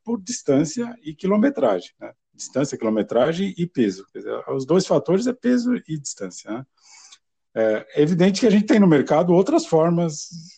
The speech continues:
acordadas lá entre as partes pra se pagar o frete. Então, tem, a gente tem percentual do valor da mercadoria, né? Tem gente que, de-, dependendo do produto, se cobra em, em volume, né? Metro cúbico,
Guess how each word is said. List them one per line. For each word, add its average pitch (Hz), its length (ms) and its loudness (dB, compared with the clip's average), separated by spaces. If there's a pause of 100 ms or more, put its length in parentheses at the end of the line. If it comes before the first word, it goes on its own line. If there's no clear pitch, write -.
(300)
acordadas 113 760 2
lá 107 220 2
entre 104 200 -2
as 147 100 0
partes 151 480 0
pra 247 160 -4
se 247 140 -6
pagar 185 280 0
o 185 60 0
frete. - 420 -4 (280)
Então, - 100 -8
tem, - 140 -4
a 139 40 0
gente 147 140 -4
tem 135 180 2
percentual 123 540 2
do 110 80 -4
valor 107 240 0
da 117 100 0
mercadoria, 139 800 -2 (400)
né? 113 220 -10 (340)
Tem 110 140 -2
gente 110 200 -4
que, 107 440 -2
de-, 107 260 -8
dependendo 117 480 2
do 107 40 -14
produto, 117 760 0
se - 140 -10
cobra 113 460 2
em, 104 320 -2
em 104 340 -6
volume, 143 540 4
né? 117 120 0
Metro 107 360 -2
cúbico, 151 680 0